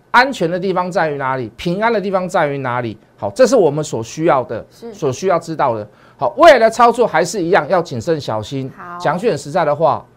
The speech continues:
Speaker 1: 俄罗斯也不是一个很守信的国家，
Speaker 2: 哦，
Speaker 1: <laughs> 对不对？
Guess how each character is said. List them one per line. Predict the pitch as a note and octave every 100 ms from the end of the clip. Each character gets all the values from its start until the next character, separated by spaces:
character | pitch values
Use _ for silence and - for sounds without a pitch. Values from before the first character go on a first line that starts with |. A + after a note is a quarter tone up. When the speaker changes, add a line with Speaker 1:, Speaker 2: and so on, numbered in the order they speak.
| _ _
Speaker 1:
俄 | G#3+
罗 | F#3 E3
斯 | E3+
也 | F3+
不 | B2+ C#3
是 | E3+
一 | D#3+
个 | C#3
很 | C#3+
守 | C3 A2
信 | -
的 | A#2+
国 | A2+ G#2+
家， | A#2+ A#2+ - - _ -
Speaker 2:
哦， | F#3 F3 E3+
Speaker 1:
<laughs> | G3
对 | D#3
不 | D3
对？ | D3+